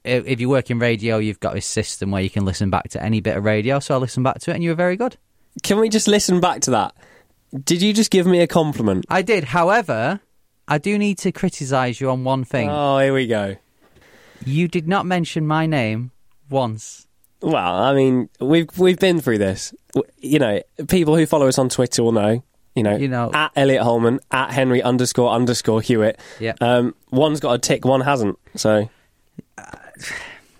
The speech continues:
Speaker 1: what? I-, has John got something that I,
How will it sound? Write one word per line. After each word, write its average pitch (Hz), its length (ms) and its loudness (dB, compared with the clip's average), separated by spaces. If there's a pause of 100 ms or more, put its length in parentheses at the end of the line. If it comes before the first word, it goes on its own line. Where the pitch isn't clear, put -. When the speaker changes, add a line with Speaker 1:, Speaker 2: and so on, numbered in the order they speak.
(200)
Speaker 1:
what? 143 260 -2 (260)
I-, 139 200 -4
has 139 140 -2
John 151 260 0
got 175 160 -4
something 170 460 -4
that 165 280 -2
I, 151 340 -2